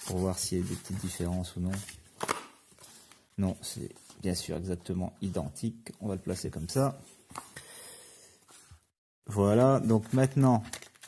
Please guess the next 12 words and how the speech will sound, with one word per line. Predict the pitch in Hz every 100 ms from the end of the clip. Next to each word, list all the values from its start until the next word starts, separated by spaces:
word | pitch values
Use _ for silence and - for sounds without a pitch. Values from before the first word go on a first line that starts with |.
| - -
comme | - 131
d'habitude, | 127 107 92 - 117 120 104 - - - - - - _ - - - - - _ _ - - - - - 101
donc | -
ici | 135 - 185
ils |
mettent | 160 123
des | 120 120
autocollants, | 117 117 104 98 - - -
ah, | 98
c'est | - 92
bien, | 92 120 175 -
des | 107